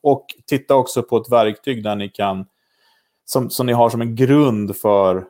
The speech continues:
att kunna luta er mot och plocka, hova in de här god-, goodiebitarna från. Och då är Hives en jättebra, eh, plattform att titta på, tycker jag. Eh, så att det är väl det.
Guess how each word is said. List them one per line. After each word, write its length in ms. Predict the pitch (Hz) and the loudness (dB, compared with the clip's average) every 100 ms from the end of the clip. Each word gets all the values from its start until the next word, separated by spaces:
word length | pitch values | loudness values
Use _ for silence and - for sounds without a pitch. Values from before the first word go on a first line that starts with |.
| _ _ _ | _ _ _
att 120 | - | -8
kunna 200 | - 117 | -4 -2
luta 480 | 117 123 107 - 151 | 0 0 -2 0 0
er 80 | 127 | 2
mot 300 | 92 90 95 | -2 -4 -8
och 140 | 90 | -6
plocka, 400 | 110 - _ 123 | -6 -8 _ -6
hova 420 | 104 139 123 120 | 0 2 4 4
in 240 | 139 156 139 | 2 0 -2
de 140 | 104 | -2
här 100 | 90 | -2
god-, 540 | 92 92 95 - 98 - _ | -6 -10 -12 -14 -16 -18 _
goodiebitarna 720 | - 120 95 98 98 - 95 92 | -2 -2 0 -6 -8 -6 -6 -4
från. 280 | 98 95 | -6 -6
Och 160 | 101 104 _ | -6 -8 _
då 220 | 120 120 | -2 0
är 240 | 117 110 123 | 2 2 0
Hives 240 | 104 - | 0 -6
en 80 | 104 | -6
jättebra, 560 | 98 - 101 117 101 95 - _ 104 | -6 -6 -4 0 0 -2 -8 _ -12
eh, 240 | 98 92 - | -8 -8 -8
plattform 280 | 101 - 98 | -10 -10 -12
att 60 | |
titta 180 | 92 101 | -14 -14
på, 120 | - | -14
tycker 220 | 92 101 | -12 -4
jag. 180 | 117 113 - _ _ _ _ _ _ _ - | -2 -2 -8 _ _ _ _ _ _ _ -2
Eh, 320 | 101 98 95 | 0 0 -2
så 140 | - | -4
att 60 | 123 | -2
det 60 | |
är 40 | 135 | 2
väl 100 | 135 | 4
det. 180 | 127 | 4